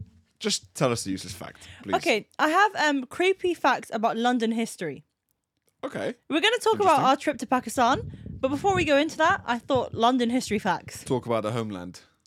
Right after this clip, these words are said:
Speaker 2: Exactly.
Speaker 1: Go ahead.
Speaker 2: So first, apparently there were a thousand two hundred human bones found under Benjamin Franklin's house. I'm sure Benjamin Franklin's American.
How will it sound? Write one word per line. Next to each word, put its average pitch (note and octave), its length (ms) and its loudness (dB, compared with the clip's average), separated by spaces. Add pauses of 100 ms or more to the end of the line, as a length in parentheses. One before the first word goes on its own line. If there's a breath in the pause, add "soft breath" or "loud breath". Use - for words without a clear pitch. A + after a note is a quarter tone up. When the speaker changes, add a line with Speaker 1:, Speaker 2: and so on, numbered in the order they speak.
(100)
Speaker 2:
Exactly. F3+ 560 -6
Speaker 1:
Go G#2+ 140 -2
ahead. G#2+ 160 0 (260 soft breath)
Speaker 2:
So D#4+ 200 0
first, F4+ 520 2 (120)
apparently E4 500 2
there C4+ 180 2
were B3+ 240 4
a - 80 0
thousand E4+ 520 2
two D#4+ 160 -2
hundred C4 400 2
human D#4+ 560 0
bones B3 580 2 (260 soft breath)
found A#3+ 480 2
under G#3+ 280 0
Benjamin B3 640 2
Franklin's A3 680 -2
house. D#3 520 -4 (420 loud breath)
I'm F#4+ 180 6
sure - 220 4 (100)
Benjamin C#4+ 460 2
Franklin's A3+ 420 0
American. G3 460 2